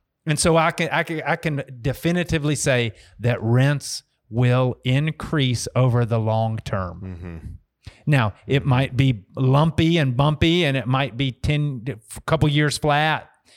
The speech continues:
Speaker 1: stair step. It's not gonna be a smooth
Speaker 2: No.
Speaker 1: upward three percent a year. But I ca-, but history shows, much like the stock market, where you're betting on American industry and technology and,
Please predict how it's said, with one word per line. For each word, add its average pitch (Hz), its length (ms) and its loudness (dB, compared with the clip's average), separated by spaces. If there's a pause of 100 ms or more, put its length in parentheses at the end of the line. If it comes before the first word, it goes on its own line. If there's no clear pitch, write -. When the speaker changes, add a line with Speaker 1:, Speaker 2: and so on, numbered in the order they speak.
Speaker 1:
stair 165 340 2
step. 165 540 2
It's 131 120 -8
not 156 220 0
gonna 139 160 0
be 139 140 -2
a 120 60 0
smooth 151 580 0
Speaker 2:
No. 117 60 -4 (260)
Speaker 1:
upward 135 500 0
three 143 220 0
percent 127 420 -4
a 123 60 -4
year. 123 320 -2 (260)
But 135 120 2
I 123 60 0
ca-, - 240 -6
but 127 340 0 (420)
history 160 500 0
shows, 117 760 0 (340)
much 131 480 -2
like 131 460 0 (840)
the 143 160 0
stock 143 360 0
market, 139 380 -2
where 135 80 -2
you're 123 140 -2
betting 143 320 0
on 143 140 0
American 135 440 -2
industry 139 480 -6
and 127 80 -6
technology 135 600 -4
and, 117 180 -6